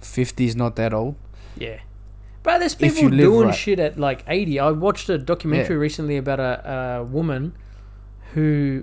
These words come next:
Speaker 2: barbecues for, like, an entire bloody, um, it's in Texas. They love their barbecues.
Speaker 1: Mm-hmm.
Speaker 2: But she's eighty-five years old, running this massive stone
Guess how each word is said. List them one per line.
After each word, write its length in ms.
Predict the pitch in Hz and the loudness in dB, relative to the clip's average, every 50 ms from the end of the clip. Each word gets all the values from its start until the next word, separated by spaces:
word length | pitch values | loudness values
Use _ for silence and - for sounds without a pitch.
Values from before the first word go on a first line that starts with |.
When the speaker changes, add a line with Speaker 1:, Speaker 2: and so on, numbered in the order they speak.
| - 143 127 - | -8 -10 -8 0
Speaker 2:
barbecues 1000 | - 156 151 170 185 180 180 185 - - - - 120 120 135 170 196 214 - - - - - - - - - - - - - - - - | 2 4 4 4 4 4 2 0 -4 -6 -10 -10 -10 -8 -8 -8 -10 -12 -14 -16 -18 -20 -20 -20 -20 -20 -20 -20 -20 -20 -20 -20 -20 -18
for, 200 | - - - 147 | -10 -4 0 2
like, 300 | 143 139 135 - - - | 2 2 2 0 -2 0
an 120 | 156 151 | 2 4
entire 680 | 147 143 143 - - - - 151 156 165 165 160 156 143 | 4 4 2 0 -4 -2 2 4 6 6 6 6 4 2
bloody, 880 | 135 127 143 143 139 143 147 143 147 143 139 135 127 127 - - - - - - - - - - - - - - | 0 0 0 2 2 2 2 2 2 2 2 0 -2 -4 -6 -8 -12 -16 -18 -18 -18 -18 -18 -18 -18 -16 -8 -6
um, 580 | 143 135 131 127 123 123 120 117 113 113 - - | -4 -2 0 0 -2 -2 -4 -6 -8 -10 -10 -10
it's 160 | - - 226 | -6 -2 0
in 80 | 196 | 0
Texas. 560 | 143 - 135 120 - - 113 - - - - - - - - | 0 0 -4 -4 -4 -8 -12 -12 -12 -14 -14 -16 -18 -12 -8
They 100 | 135 131 | -6 -4
love 200 | 139 143 127 120 | -2 -2 -4 -4
their 80 | 117 | -6
barbecues. 480 | 107 110 104 110 113 - - 120 117 110 | -8 -8 -10 -10 -12 -8 -6 -6 -4 -4
Speaker 1:
Mm-hmm. 160 | 117 131 135 - - - - - - - - - - | -4 -6 -8 -10 -16 -18 -18 -18 -18 -18 -18 -4 2
Speaker 2:
But 280 | 165 170 160 - - - - - - - - | 2 2 2 2 -2 -10 -18 -18 -18 -18 -16
she's 260 | - - - 160 156 - | -12 -8 -6 -6 -4 -2
eighty-five 600 | 165 180 214 214 208 - - 196 190 190 180 160 | 0 0 2 0 0 -2 -4 -2 -2 0 0 0
years 220 | 170 170 160 143 151 | -2 -2 0 0 0
old, 420 | 151 147 131 123 135 165 175 - - - - - - - - - - - - - - - - - | 0 0 0 -2 -4 -8 -10 -12 -16 -18 -18 -18 -18 -18 -18 -18 -18 -20 -20 -20 -18 -18 -12 -8
running 520 | 151 139 147 156 165 170 170 165 160 147 | -2 2 4 6 6 6 6 6 4 4
this 300 | 139 147 139 135 - - | 4 2 0 0 -4 -2
massive 680 | - 143 143 147 151 165 175 180 - - 196 180 147 - | 0 2 2 4 2 2 2 0 -2 -2 -2 -2 -2 -2
stone 1200 | - - - - - - - 160 151 156 160 160 160 165 160 160 160 156 156 151 143 139 139 - | -4 -6 -6 -6 -8 -2 4 6 6 6 8 6 6 6 6 6 6 4 4 4 4 2 0 -2